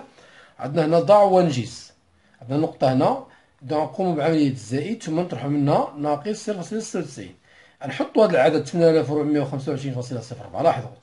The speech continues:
ثمانية آلاف وأربعمية وخمسة وعشرين فاصلة صفر أربعة. الفاصلة هنا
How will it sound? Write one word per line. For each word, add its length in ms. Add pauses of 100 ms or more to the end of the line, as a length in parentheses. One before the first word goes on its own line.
ثمانية 200
آلاف 220
وأربعمية 320
وخمسة 340
وعشرين 320
فاصلة 260
صفر 360
أربعة. 400 (840)
الفاصلة 440
هنا 300